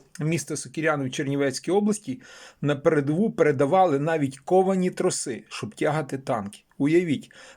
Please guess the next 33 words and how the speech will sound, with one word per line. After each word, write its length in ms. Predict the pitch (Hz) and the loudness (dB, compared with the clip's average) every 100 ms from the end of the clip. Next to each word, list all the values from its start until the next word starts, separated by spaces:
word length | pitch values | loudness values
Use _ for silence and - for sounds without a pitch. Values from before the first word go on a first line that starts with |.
| - | -2
рембат 760 | 139 170 160 131 185 175 - _ - | 0 2 0 4 4 2 -4 _ -6
З 140 | 120 | -4
С 220 | 143 - | -4 -4
У 200 | 175 247 | -2 0
не 160 | 208 165 | 2 2
має 320 | 165 202 202 | 2 2 2
навіть 420 | 175 180 165 131 | 2 0 0 -6
тросів, 500 | - 151 131 220 233 | -2 -2 -2 -8 -8
щоб 240 | 208 135 - | -6 -6 -2
тягати 440 | 180 160 165 160 | -2 0 -2 -6
танків. 460 | 135 139 117 104 - _ - - _ | -2 -2 -2 -6 -12 _ -20 -20 _
Він 200 | 131 160 | -2 2
не 80 | 185 | 2
мав 340 | 226 240 233 | 4 4 4
навіть 340 | 202 208 208 208 | 4 4 2 0
автомобіля. 800 | 208 208 202 190 147 123 107 - | 0 2 2 2 0 0 0 -4
З 80 | - | -10
Сокирянщини 760 | - 151 185 202 220 - 170 139 | -8 -8 -2 0 0 -2 -4 -4
пригнали 600 | 143 151 151 190 190 165 | -2 0 2 2 2 2
Урала, 520 | 151 147 120 92 95 | 2 2 2 2 -4
поміняли 720 | - 143 143 151 196 214 196 | -4 -4 -2 -2 2 2 2
його, 180 | 165 160 | 2 -2
переробили 720 | 139 135 127 131 131 185 165 | 0 0 2 0 2 2 0
і 40 | |
пригнали. 580 | - 147 139 151 131 101 - - - _ | -2 -2 -2 -4 -6 -10 -14 -20 -20 _
А 140 | 131 | -2
потім 340 | 147 233 220 220 | 2 2 2 0
ще 180 | - 208 | 2 2
троси 440 | 202 202 - 190 | 4 2 2 -4
ковані, 560 | - 131 113 110 104 - _ | -2 -2 -2 -4 -8 -12 _
щоб 280 | - 107 | -8 -6
тягати 400 | - 165 160 156 | 0 0 0 -6
танки. 400 | 123 123 104 - | -6 -6 -6 -10